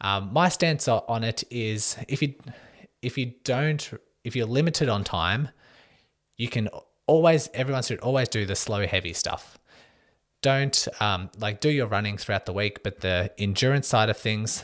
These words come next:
um, leave that, leave the, your, your body to, um, get better at endurance with your running. When you're in the gym,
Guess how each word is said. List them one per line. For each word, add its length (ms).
um, 360
leave 240
that, 420
leave 160
the, 80
your, 240
your 160
body 260
to, 460
um, 180
get 180
better 220
at 120
endurance 720
with 240
your 100
running. 380
When 160
you're 180
in 160
the 80
gym, 300